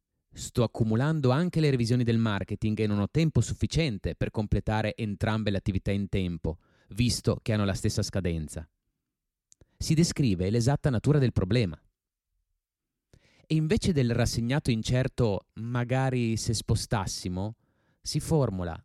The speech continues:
una richiesta d'azione assertiva, si offrono scenari precisi. "Essendo un problema di tempo insufficiente, ho bisogno del tuo intervento.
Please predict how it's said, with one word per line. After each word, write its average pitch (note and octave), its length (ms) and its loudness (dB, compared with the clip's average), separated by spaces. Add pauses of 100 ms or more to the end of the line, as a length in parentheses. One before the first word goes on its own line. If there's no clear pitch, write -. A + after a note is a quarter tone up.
una A#2+ 200 0
richiesta C3 500 -2
d'azione C3 500 -4
assertiva, F#2 680 -4 (240)
si - 220 -2
offrono C3+ 440 0
scenari C#3+ 560 -2
precisi. E2+ 580 -4 (1600)
"Essendo C#3+ 460 -2
un B2+ 80 -2
problema A2+ 360 -2
di G2+ 120 -6
tempo B2 280 -4
insufficiente, C#3 840 -6 (200)
ho A2+ 120 -4
bisogno A#2 500 -4
del B2+ 180 -4
tuo B2+ 120 -2
intervento. A2 720 -6